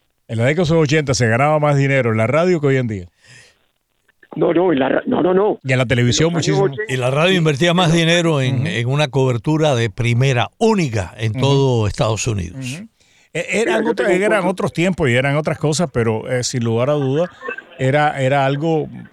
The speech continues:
Speaker 1: eh, eh, que marcaba una diferencia. Cuando, Ricardo, cuando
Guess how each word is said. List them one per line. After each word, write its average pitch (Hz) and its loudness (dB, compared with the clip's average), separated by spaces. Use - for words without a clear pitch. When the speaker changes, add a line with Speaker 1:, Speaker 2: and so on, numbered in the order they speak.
Speaker 1:
eh, - -16
eh, 127 -2
que 117 2
marcaba 117 0
una 143 2
diferencia. 135 0
Cuando, 139 2
Ricardo, 170 0
cuando 135 -2